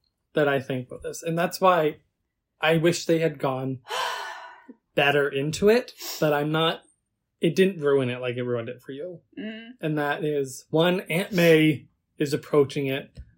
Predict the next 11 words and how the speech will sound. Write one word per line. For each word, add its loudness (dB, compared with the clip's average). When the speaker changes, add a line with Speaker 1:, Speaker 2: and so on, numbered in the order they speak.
Speaker 1:
from -2
a -10
homeless -4
shelter -4
worker -8
perspective. -8
So, -6
like, -4
the -2
bad 2
people -4